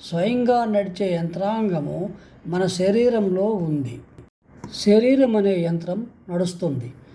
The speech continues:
దాని తర్వాత మిగిలినవన్నీ వాటంతటవే తిరుగుతాయి. ఈ చేతన యొక్క కేంద్రము మస్తిష్కమని అంగీకరించబడింది మరియు రక్త ప్రసరణ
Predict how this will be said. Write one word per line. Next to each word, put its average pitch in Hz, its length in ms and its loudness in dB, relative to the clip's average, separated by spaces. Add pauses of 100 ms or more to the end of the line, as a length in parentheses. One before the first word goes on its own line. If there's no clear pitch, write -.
(200)
దాని 196 320 2
తర్వాత 175 720 0 (340)
మిగిలినవన్నీ 185 1000 2 (340)
వాటంతటవే 175 1200 0 (300)
తిరుగుతాయి. 208 580 -4 (420)
ఈ 190 240 4 (100)
చేతన 247 400 4
యొక్క 180 220 -2
కేంద్రము 165 760 -4 (360)
మస్తిష్కమని 180 1000 0 (340)
అంగీకరించబడింది 190 1200 2 (380)
మరియు 175 560 2 (320)
రక్త 180 220 2
ప్రసరణ 175 680 0